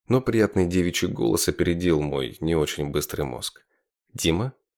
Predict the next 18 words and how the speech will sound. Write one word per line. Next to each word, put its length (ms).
удивленно 540
проговорила 540
мышка. 440
«Серьезно?» 840
«Да, 380
это 260
я». 320
«А 80
откуда 320
у 80
тебя 260
мой 180
номер?» 440
«Ты 120
оставляла 600
в 80
чате 380
как-то. 500